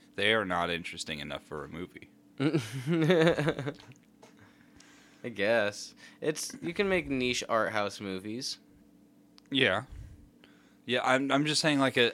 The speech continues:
Speaker 1: a general biographic shouldn't really need to be, like, you shouldn't have to do anything art house or particularly interesting with your film. Like, obviously make it interesting to look at, but, like, you can,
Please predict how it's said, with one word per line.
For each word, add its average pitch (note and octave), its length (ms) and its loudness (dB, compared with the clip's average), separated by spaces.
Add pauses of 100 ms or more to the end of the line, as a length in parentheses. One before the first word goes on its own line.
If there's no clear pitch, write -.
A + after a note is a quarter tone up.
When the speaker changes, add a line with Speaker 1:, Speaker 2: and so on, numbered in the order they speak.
Speaker 1:
a A#2+ 140 4
general B2 500 2
biographic F#2+ 840 2
shouldn't G2 400 -4
really G2+ 280 -2
need G2 220 -4
to E2+ 60 -12
be, E2+ 340 -4 (520)
like, A#2 180 -2
you C3+ 80 0
shouldn't G3+ 300 -2
have C3 420 0
to A2 160 -2
do G2+ 440 -8
anything F#2+ 460 -4
art G2 300 0
house F2+ 400 0
or E2+ 680 0 (240)
particularly A2 600 4
interesting G2+ 640 -4
with F#2 140 -4
your F2 120 -6
film. G2 420 -4
Like, F#2 180 -2
obviously B2 480 2
make G2 220 -4
it G2 80 -4
interesting F2+ 400 -6
to E2+ 80 -6
look F2+ 240 -2
at, G2+ 220 0
but, F2 100 0
like, D#2 340 -4 (480)
you G#2+ 160 2
can, F3+ 220 -6